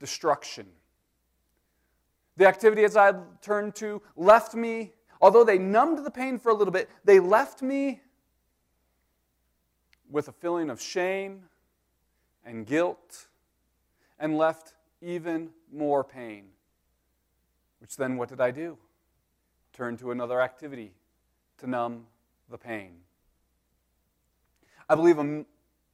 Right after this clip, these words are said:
many Americans do the same thing every day. Not just Americans,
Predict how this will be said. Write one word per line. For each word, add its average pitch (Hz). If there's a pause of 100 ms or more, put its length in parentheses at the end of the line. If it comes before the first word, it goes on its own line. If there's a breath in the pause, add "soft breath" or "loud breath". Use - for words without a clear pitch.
(760)
many 165 (140)
Americans 104 (1500)
do 131
the 120
same 123
thing 104
every 90
day. - (1040 soft breath)
Not 226
just -
Americans, 175